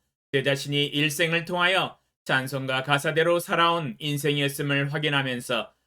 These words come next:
하나님께 감사가 많이 되었습니다. 요즘은 신학대학원 입학 신입생 모집이 정원 미달이라는 소식을 들으면서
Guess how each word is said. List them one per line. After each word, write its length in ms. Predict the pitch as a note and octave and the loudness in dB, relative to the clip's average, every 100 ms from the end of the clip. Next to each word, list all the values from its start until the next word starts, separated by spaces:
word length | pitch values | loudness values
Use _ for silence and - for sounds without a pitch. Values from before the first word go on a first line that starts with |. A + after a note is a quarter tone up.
| _ - | _ -4
하나님께 640 | C3 B2+ B2 A2+ B2+ B2+ | -2 -2 -4 -2 -2 -2
감사가 480 | C#3 B2+ C3+ B2+ C#3 | -4 -6 -4 -2 0
많이 300 | C#3 C3+ D3 | 0 0 0
되었습니다. 760 | D#3 D3 C#3+ C#3+ B2 A2+ - _ _ _ D3+ | 0 0 -2 -4 -2 -2 -4 _ _ _ -2
요즘은 500 | E3 F3+ F#3 F#3 C#3+ | 2 2 0 -2 -4
신학대학원 840 | - F3+ D#3 F3+ D#3+ D#3 D#3+ C#3+ B2 | -2 0 2 4 4 4 2 -2 -2
입학 380 | D3 D3 E3 - | -2 0 -2 -2
신입생 580 | G3 F3+ E3+ F#3+ F3+ | -6 -6 -4 -2 -2
모집이 580 | F3+ F3+ F3+ F#3+ D#3 - | 0 0 2 2 0 -4
정원 420 | - C3+ C3 D3 D#3 | -4 -2 0 -2 0
미달이라는 640 | E3 E3+ E3+ F3 F3+ D#3+ | 0 2 2 0 -2 -4
소식을 460 | C#3+ D3 D3 C#3+ C#3+ | -6 -6 -2 0 0
들으면서 720 | C3+ C3+ B2 A#2+ C3 A#2 | -2 -2 -4 -2 -2 -2